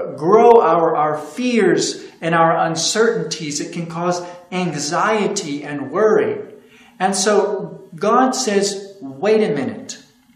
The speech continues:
I want you to see something. I want to remind you, my people, of something that is very important." And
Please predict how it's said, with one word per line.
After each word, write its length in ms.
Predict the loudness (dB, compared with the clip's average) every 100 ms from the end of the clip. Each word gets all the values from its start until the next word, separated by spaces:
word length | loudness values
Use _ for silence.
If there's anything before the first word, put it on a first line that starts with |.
| _ _
I 220 | 0 0
want 480 | 0 2 2 2 -2
you 160 | -4
to 160 | -4 -6
see 380 | -6 -4 -2 -2
something. 360 | -2 -6 -6
I 120 | -2 0
want 240 | 2 0
to 80 | 0
remind 920 | -2 -2 -2 0 0 2 2 0 -2
you, 400 | -4 -6 -6 -12 -20 -8
my 280 | -2 -2 -2
people, 720 | -8 -12 -12 -10 -10 -10 -16 -20 _ _
of 320 | -6 -4 -8 -8
something 1000 | -2 2 2 0 -2 0 0 -4 -10 -4
that 180 | 0
is 340 | 0 -2 -8 -14
very 680 | -12 0 4 4 2 -2 -10 -16 -14
important." 880 | -10 -10 -8 -2 -2 -2 -6 -14 -20 -20 _ _ _ _
And 500 | 0 2 2 -2 -6